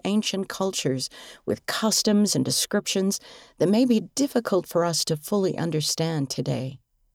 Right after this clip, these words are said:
The Come Follow Me manual, group discussions,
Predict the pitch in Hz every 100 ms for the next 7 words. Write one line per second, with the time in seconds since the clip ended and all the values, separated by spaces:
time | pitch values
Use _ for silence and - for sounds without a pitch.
0 | _ _ _ _ _ _ _ _ _ -
1 | - - 202 226 220 208 202 190 185 175
2 | 156 147 139 139 151 - _ - 160 -
3 | 233 220 - 165 - 151 170